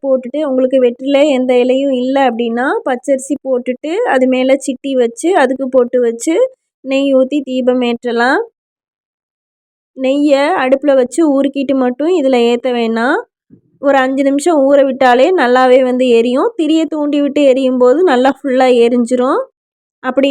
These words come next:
இடையில நின்னு போச்சு அப்படின்னாலும், நீங்க மறுபடி நெய்யை ஊத்தி, மறுபடி வந்து ஏ-,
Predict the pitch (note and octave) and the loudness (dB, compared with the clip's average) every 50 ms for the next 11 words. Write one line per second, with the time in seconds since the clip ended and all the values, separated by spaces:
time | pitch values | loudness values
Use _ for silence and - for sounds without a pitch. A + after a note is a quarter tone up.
0 | C4 B3+ B3+ C#4 D#4+ F4+ F4+ E4 D4 D4 D4+ D#4+ F4+ F4 E4+ D#4+ D4+ D4+ - E4+ | 2 4 4 4 2 2 2 0 0 -2 -2 -2 -2 0 0 0 0 0 2 2
1 | E4 D4 C#4 C4 C#4+ C4+ C4+ C4+ C4 B3+ B3+ C4 D4 F#4+ A#4 A4+ F#4 D4 C#4 C4 | 2 2 2 0 -2 0 0 0 0 0 2 2 2 0 0 0 0 0 0 0
2 | C4 B3+ B3 B3 C4+ C#4+ B3+ D4 D4 E4+ F4 D4 C4 B3+ C4 C4+ C#4 C#4 C#4 B3+ | 2 4 4 4 4 2 2 2 2 2 2 2 0 0 0 0 2 2 2 2
3 | B3+ B3+ C4 C4 C#4+ D#4 F#4 A#4 B4 A4 D4 C#4 C4 C4 B3 C#4 C4 D4 C#4 C4 | 0 -2 -4 -4 -2 -2 -2 -2 -4 -2 0 2 2 2 2 2 0 2 2 2
4 | B3+ C4 C4 C#4 C4+ B3+ B3 A#3+ A#3+ - | 0 0 0 0 2 2 2 2 0 -4